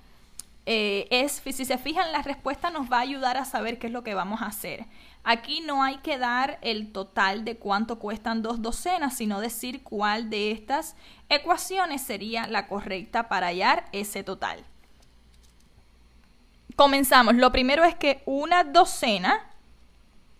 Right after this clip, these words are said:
¿verdad? Lo primero es que una docena, tenemos que saber que una docena son doce, doce rizomas, que es en este caso de lo que nos están hablando.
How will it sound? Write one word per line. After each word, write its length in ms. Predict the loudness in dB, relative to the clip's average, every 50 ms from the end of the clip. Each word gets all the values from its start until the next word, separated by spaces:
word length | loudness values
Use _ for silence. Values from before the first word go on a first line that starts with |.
| _ -16 -12
¿verdad? 340 | -10 -8 -4 -2 -2 -2 -2 -4
Lo 100 | -6 -4
primero 300 | -2 -2 0 0 0 0
es 60 | 0
que 200 | 0 -2 -2 0
una 300 | 0 -2 -2 2 2 2
docena, 480 | 4 4 2 2 0 -2 2 2 0 0
tenemos 380 | 2 0 0 2 2 0 0
que 180 | 0 0 0 0
saber 500 | 0 0 0 0 0 0 0 -2 -4 -4
que 120 | -4 -4
una 260 | -4 -2 -2 -2 -2 -4
docena 460 | -4 -6 -4 -4 -2 0 2 0 0
son 380 | 0 2 2 2 2 2 -2 -6 -12 -20 -20 -20 _ _ -12
doce, 800 | -10 -8 2 6 6 8 8 6 4 0 -4 -4 -6 -6 -6 -12 -16 -20 _
doce 420 | -12 -6 -4 -4 -4 -2 -2 -4 -2
rizomas, 760 | -2 -2 -4 -4 -4 -6 -6 -6 -6 -6 -6 -8 -10 -12 -18 -20 _ _
que 80 | -10 -8
es 60 | -6
en 100 | -4 -4
este 220 | -6 -6 -6 -6 -6
caso 240 | -6 -6 -4 -6
de 60 | -8 -8
lo 60 | -8
que 120 | -8 -6
nos 120 | -6 -4 -6
están 280 | -6 -6 -8 -8 -8
hablando. 460 | -6 -8 -8 -8 -10 -12 -12 -16 -18